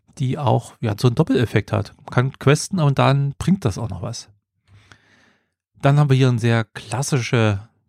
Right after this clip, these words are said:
Karte, nämlich Mickey Mouse, der Steamboat Pilot. Das war ja sozusagen der Anfang von Mickey Mouse. Das war, glaube ich, das erste,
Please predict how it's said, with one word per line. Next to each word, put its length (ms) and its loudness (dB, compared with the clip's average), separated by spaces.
Karte, 360 -2
nämlich 280 -2
Mickey 240 2
Mouse, 340 2
der 200 -2
Steamboat 720 -2
Pilot. 460 2
Das 220 -6
war 160 0
ja 300 2
sozusagen 580 -2
der 500 0
Anfang 580 2
von 320 0
Mickey 240 0
Mouse. 320 2
Das 180 -12
war, 120 -10
glaube 180 -8
ich, 40 -6
das 140 -8
erste, 600 0